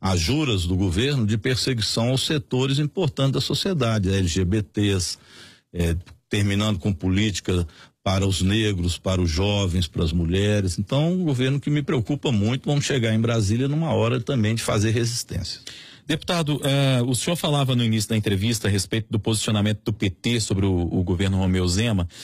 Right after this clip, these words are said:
Speaker 2: Nós recebemos recentemente, aqui no Café com Política, o deputado federal Reginaldo Lopes, que inclusive vai ser seu colega de bancada na Câmara Federal a partir do ano que vem. E nessa entrevista, ele defendeu que o P T se mantivesse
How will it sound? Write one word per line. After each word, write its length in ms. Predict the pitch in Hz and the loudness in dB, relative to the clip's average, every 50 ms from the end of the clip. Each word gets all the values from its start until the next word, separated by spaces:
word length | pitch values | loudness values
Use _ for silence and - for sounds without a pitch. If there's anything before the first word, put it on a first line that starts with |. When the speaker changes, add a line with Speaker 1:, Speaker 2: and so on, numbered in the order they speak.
| - - - - - - | -16 -16 -18 -10 -4 -2
Speaker 2:
Nós 240 | 214 240 240 208 | 0 0 2 0
recebemos 720 | 180 196 170 - 151 117 98 101 101 101 95 - - - - | 0 -2 -2 -2 -2 -2 0 0 0 0 0 -2 -4 -6 -4
recentemente, 840 | - 98 101 87 - - 95 92 - - 104 117 127 127 104 101 - | -2 -2 0 0 0 0 -2 0 0 0 0 0 2 0 0 0 -2
aqui 120 | 92 - 90 | -2 0 0
no 100 | 92 90 | 0 0
Café 220 | 90 87 90 90 | 0 0 -2 -2
com 120 | - 95 98 | -2 -2 0
Política, 580 | - 107 110 135 139 120 - - - - 92 - - - - - - - - - | 0 0 2 2 0 0 -2 -4 -4 -4 -4 -4 -6 -12 -18 -18 -18 -14 -8 -4
o 180 | - 131 147 139 | -2 0 0 0
deputado 400 | 127 143 131 - 131 123 120 - | -2 -4 -4 -2 -2 -2 0 0
federal 300 | 135 127 131 123 123 127 | 0 0 0 2 2 2
Reginaldo 400 | 143 135 127 131 131 147 156 175 | 2 2 0 0 0 0 2 2
Lopes, 280 | 151 131 123 - - | 2 2 0 -2 -2
que 120 | - - 127 | -2 -2 -2
inclusive 640 | 120 - 147 135 110 110 120 135 151 180 185 175 | 0 0 0 2 2 2 0 2 2 2 2 2
vai 120 | 143 143 131 | 2 0 0
ser 140 | - - 131 | 0 -2 -2
seu 140 | - 147 | -2 -2
colega 260 | - 147 139 131 135 139 | -2 0 0 0 0 0
de 80 | 135 | 0
bancada 460 | 135 147 160 151 - 135 131 131 104 | 0 0 0 0 0 0 0 2 2
na 120 | 95 92 90 | 2 0 0
Câmara 300 | 87 - 98 98 95 95 | 0 0 0 0 0 0
Federal 480 | 95 - 104 98 98 90 92 98 113 113 - - - - - - - | 0 0 0 0 2 2 2 0 0 -2 -4 -10 -18 -18 -18 -10 -6
a 100 | - 113 | -4 -2
partir 340 | 107 - 123 117 - - 120 | -2 0 -2 -2 -2 -2 -2
do 100 | 107 113 | 0 0
ano 140 | 113 117 120 | 0 0 0
que 120 | - - | -2 -2
vem. 260 | 156 123 107 92 87 82 - - - - - - | -2 0 0 0 0 -2 -6 -10 -18 -18 -8 -4
E 100 | 226 226 | -2 0
nessa 300 | 202 208 226 233 226 - | 0 2 0 0 0 -2
entrevista, 720 | 170 147 120 104 92 95 110 135 135 113 101 - - 101 | -2 0 0 0 0 0 0 0 0 0 -2 -2 -2 0
ele 240 | 104 123 143 151 160 | 0 2 2 0 0
defendeu 480 | 156 170 165 - 175 156 127 131 156 170 | 0 -2 -2 -2 0 0 0 2 0 -2
que 140 | - - 190 | -2 -4 -4
o 40 | |
P 140 | 170 - 156 | -4 -2 -4
T 420 | 131 - 151 147 165 190 185 - 143 | -4 -2 -2 0 0 0 -2 -2 -4
se 180 | - - 175 | -4 -2 0
mantivesse 760 | 160 165 160 147 - 107 104 131 160 170 151 - - 147 - | 0 0 0 0 0 0 0 0 0 0 -2 -2 -2 -4 -4